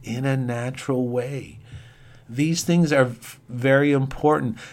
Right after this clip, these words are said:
Ca-, caffeine even causes high cholesterol 'cause caffeine is a poison. And when poison enters your body, it rips apart the insides of your body, destroys cells. It's a genetic terminator.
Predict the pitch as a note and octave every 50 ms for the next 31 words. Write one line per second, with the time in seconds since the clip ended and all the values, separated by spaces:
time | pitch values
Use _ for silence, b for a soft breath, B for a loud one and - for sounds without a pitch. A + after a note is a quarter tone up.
0 | B B B B - - D3 F3+ F#3+ F#3+ - - - E3 F3 F3+ F3 - G3 F#3
1 | F3 E3+ E3 D#3 D#3 D3 C3+ C3+ D3 C#3 C#3+ C#3 C#3 C#3+ C3+ - - C3+ C3+ C#3+
2 | C#3 - - C#3+ C#3 D3+ E3+ F3 - - - E3+ D3 A#2 G2 F2 B B B B
3 | B B - A#3 A3+ - - - G2+ E2+ F#2 - - C3+ C#3 D3 D#3+ E3 E3+ F3
4 | F#3+ F3 - - G#3 G#3+ A3+ B3+ B3 G#3 D#3+ C#3+ - - - b b b b b
5 | b C#3+ C#3+ C#3+ C#3 C3+ C#3 - D3+ D#3+ E3 D#3 D#3+ E3 D#3 D#3 D#3 - - D3+
6 | C3+ C#3 C#3 B2 A2 B2+ C3+ D#3+ G3 G3 C#3+ B2+ C3+ D3 - B B B B B
7 | - D#3 C3+ B2+ C#3 D#3 D#3+ D#3+ - - E3+ E3+ - - C3 B2+ C3 C3+ - C3+
8 | B2+ B2 B2+ A#2+ - - A#2 G2 G#2+ A2+ A2 B2+ A#2+ B2 C#3+ C#3 C3+ E3+ F#3 A3
9 | A#3+ G#3+ G3 A2+ - A#2+ A2+ - - - A2+ A2 A2+ B2 A#2+ - - - E3 E3+
10 | G#3 A3 F3+ C3 C#3 C#3+ C3+ - - E3 D3+ C#3 - E3+ E3+ D#3+ D3 B2 A2 A#2
11 | C#3+ C#3 - - - F3+ F#3+ G#3+ A3 A3+ G#3+ F#3+ D#3+ C3 A2 G#2+